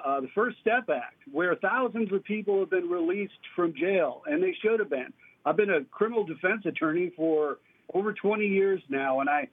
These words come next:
a lot of these crimes, people shouldn't be. A lot of them are black and brown people, too. Ninety percent of these folks that were released of these thousands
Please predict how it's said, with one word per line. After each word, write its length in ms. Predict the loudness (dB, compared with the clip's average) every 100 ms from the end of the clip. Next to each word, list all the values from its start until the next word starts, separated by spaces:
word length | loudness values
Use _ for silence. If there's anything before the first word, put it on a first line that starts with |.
| _ _ _ -6
a 20 |
lot 320 | -2 2 2
of 60 | 2
these 160 | -2 -2
crimes, 400 | 0 2 2 0 -2
people 240 | -2 -2 -2
shouldn't 260 | 0 0 0
be. 160 | -2
A 60 | 0
lot 260 | 2 2 2
of 40 |
them 200 | 0 0
are 100 | -2 -6 _ _ -8 0
black 280 | 2 2
and 120 | 0 0
brown 320 | 2 0 -2
people, 320 | -2 -2 -2
too. 260 | -2 -2 -2
Ninety 320 | -2 -2 -2
percent 420 | -2 -2 -2 -4 -2
of 60 |
these 180 | -6 -4
folks 280 | 0 0 -2 -16 -20 _
that 180 | 0 0
were 160 | 2 0
released 460 | 0 0 0 0
of 100 | -2
these 180 | -2 -2 0
thousands 560 | 2 2 2 0 0